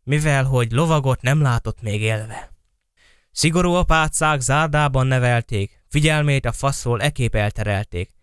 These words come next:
Ám bár nem tanulta a szerelmi leckét, azon mód ukrálni érezte a peckét. „Beszép vagy, galambom”, szól a Miklós lágyon,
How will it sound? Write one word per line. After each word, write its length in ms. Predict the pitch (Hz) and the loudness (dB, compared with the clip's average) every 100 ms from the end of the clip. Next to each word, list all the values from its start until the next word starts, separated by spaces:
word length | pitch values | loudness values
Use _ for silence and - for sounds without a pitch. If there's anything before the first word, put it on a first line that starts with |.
| _ _ | _ _
Ám 280 | - 180 185 | 0 0 0
bár 240 | 185 180 | 0 0
nem 180 | 202 226 | 0 -2
tanulta 520 | - 147 139 139 - | 0 0 2 0 0
a 60 | 127 | -2
szerelmi 500 | - 123 120 117 117 | 0 0 0 0 0
leckét, 540 | 113 - 127 143 - - _ | -2 -2 -2 -4 -4 -16 _
azon 340 | - 156 175 160 | -2 0 0 0
mód 360 | 165 156 151 | 0 0 0
ukrálni 500 | 139 185 131 123 117 | -4 -2 0 0 0
érezte 560 | 117 120 113 113 - 113 | 2 0 0 -4 -2 -2
a 60 | |
peckét. 640 | 107 143 - - 95 - - - _ _ _ _ | 0 -2 -2 -4 -8 -10 -14 -18 _ _ _ _
„Beszép 460 | - 170 175 165 151 | -2 0 2 0 0
vagy, 200 | 147 139 | 0 0
galambom”, 640 | 139 139 135 127 117 113 - - | 0 2 2 0 -2 -4 -10 -6
szól 360 | - 139 147 | 0 2 2
a 40 | 135 | 2
Miklós 440 | 135 - 123 123 | 0 -2 -2 -2
lágyon, 500 | 117 113 110 104 | 0 0 0 -4